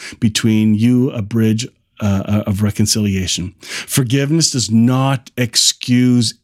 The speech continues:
anything. You may have to declare your forgiveness a hundred times the first day and the second day, but the third day will be less, and each day after, until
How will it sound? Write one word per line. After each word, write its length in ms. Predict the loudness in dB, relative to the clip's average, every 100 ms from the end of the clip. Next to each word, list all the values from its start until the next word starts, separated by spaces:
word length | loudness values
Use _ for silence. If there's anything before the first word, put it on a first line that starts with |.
| -2
anything. 720 | 0 2 0 -2 -4 -4 -8 -12 -4
You 180 | 0 2
may 180 | 2 0
have 400 | -2 0 0 0
to 100 | 0
declare 540 | 0 -2 0 2 2
your 140 | 2 0
forgiveness 680 | -2 -2 0 0 0 -2 -6 _
a 200 | -4 -2
hundred 1080 | -2 -6 -12 -6 -2 0 0 0 0 0 0
times 760 | -4 -2 0 2 2 2 0 -4 -8
the 120 | -4 -2
first 360 | 0 0 0
day 320 | -4 -8 -12 -20 _ _ -12 -4
and 140 | 0
the 60 | 2
second 440 | 0 0 -2 -4
day, 200 | -4 -12 -20 _ -20 -4
but 180 | -4 -4
the 100 | -6
third 560 | -8 -4 -2 2 0 2
day 480 | 0 0 0 0 -4 -2
will 120 | 0
be 140 | 2 2
less, 520 | 0 -2 -4 -6 -6 _ -4
and 240 | -2 0 0
each 480 | 0 0 -4 -6
day 240 | -2 -2 -2
after, 420 | -4 -6 -10 -10 -2
until 760 | 2 2 2 -2 -2 -6 -14